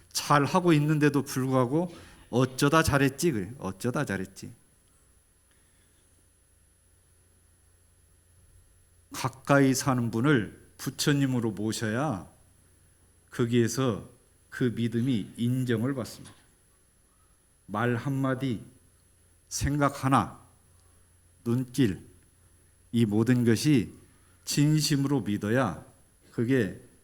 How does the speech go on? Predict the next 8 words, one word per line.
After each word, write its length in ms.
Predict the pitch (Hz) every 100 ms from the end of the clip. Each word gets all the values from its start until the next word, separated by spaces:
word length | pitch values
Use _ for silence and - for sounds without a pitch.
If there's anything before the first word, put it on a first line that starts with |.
| _
공부를 580 | - 127 120 113 123 95
제대로 400 | - 117 110 117
하는 140 | 87 -
겁니다. 200 | - _ _ _ _ _ _ _ _ _ _ _ _ _ _ _ _ _ _ _
신성으로 760 | - - 175 180 165 160 156 151
공부하자 500 | 127 127 127 123 123
하신 280 | 123 147 135
말씀은 640 | 110 101 120 147 131